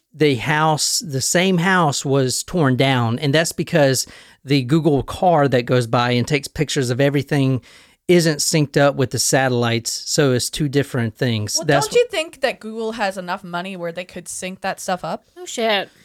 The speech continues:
Speaker 3: Agreed.
Speaker 1: I don't know, but
Speaker 3: Wait, so is the hou-, so is the
Speaker 1: the house is
Speaker 3: property
Speaker 1: no longer there. The,
Speaker 3: So the
Speaker 1: the
Speaker 3: property
Speaker 1: property just sold for po-, uh, four point seven million dollars.
Speaker 2: Oh, a little under asking.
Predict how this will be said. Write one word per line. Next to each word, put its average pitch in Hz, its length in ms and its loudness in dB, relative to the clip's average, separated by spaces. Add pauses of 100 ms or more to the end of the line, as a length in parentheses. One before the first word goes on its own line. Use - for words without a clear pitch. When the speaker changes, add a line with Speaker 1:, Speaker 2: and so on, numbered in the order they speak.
(440)
Speaker 3:
Agreed. 214 300 -2
Speaker 1:
I 247 140 0
don't 226 180 4
know, 175 320 4
but 320 140 2
Speaker 3:
Wait, 254 160 -2
so 277 200 4
is 269 160 2
the 254 120 0
hou-, 233 280 -2
so 240 240 4
is 220 140 4
the 220 80 -2
Speaker 1:
the 175 340 0
house 196 260 4
is 302 80 4
Speaker 3:
property 170 180 4
Speaker 1:
no 175 160 4
longer 160 320 2
there. 135 260 4
The, 156 100 2
Speaker 3:
So 269 100 4
the 247 100 2
Speaker 1:
the 196 80 -4
Speaker 3:
property 240 640 2
Speaker 1:
property 233 520 2
just 156 300 2
sold 147 440 2
for 156 140 0
po-, 190 260 0
uh, 143 320 2
four 196 280 4
point 175 260 0
seven 170 560 2
million 120 360 2
dollars. 110 340 0
Speaker 2:
Oh, - 0 -
a - 40 2
little - 200 2
under 214 240 -2
asking. 175 640 -10